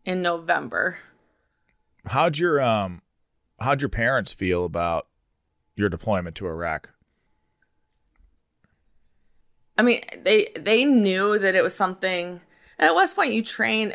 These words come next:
Speaker 1: 'cause you came in, in, in a time of war, so you knew you were going to deploy at some point. So to me,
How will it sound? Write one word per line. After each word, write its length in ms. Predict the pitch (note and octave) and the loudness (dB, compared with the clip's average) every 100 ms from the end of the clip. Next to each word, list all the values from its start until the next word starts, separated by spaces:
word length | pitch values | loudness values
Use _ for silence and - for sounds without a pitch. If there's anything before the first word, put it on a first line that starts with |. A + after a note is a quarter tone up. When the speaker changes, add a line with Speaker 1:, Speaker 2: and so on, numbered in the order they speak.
| - | -8
Speaker 1:
'cause 280 | - A3+ F#3+ - | -4 -2 -2 -6
you 140 | F#3+ | -10
came 260 | F#3 A#3 A#3 | -2 0 2
in, 80 | A#3 | 2
in, 360 | G#3 F#3 F3+ - - | 2 0 -6 -8 -2
in 140 | G3+ | 0
a 80 | F#3+ | 0
time 300 | G#3 G#3 F#3+ | 2 0 0
of 140 | F3 | -4
war, 260 | F#3+ G3+ F3 | 2 2 4
so 140 | - | 2
you 220 | G3 G3 | -2 -2
knew 540 | G3+ A3 A3 G3 F#3 G#3+ | 0 2 2 2 -2 -6
you 140 | G3+ G3+ | -8 -2
were 120 | F#3 | 0
going 280 | F#3 F#3+ F3+ | 2 0 0
to 80 | F3+ | 0
deploy 500 | F3 - F#3 F3 E3+ | -2 -2 0 2 2
at 140 | - | 0
some 260 | - F3+ F3 | -2 -2 -4
point. 380 | B3 A#3+ A#3 - - - - - | -2 0 -2 -6 -20 -20 -20 -4
So 240 | - A#3 | 2 4
to 220 | A3 A#3 | 4 2
me, 560 | A3 F#3 A3 A3 F#3+ - | 2 2 0 0 -2 -8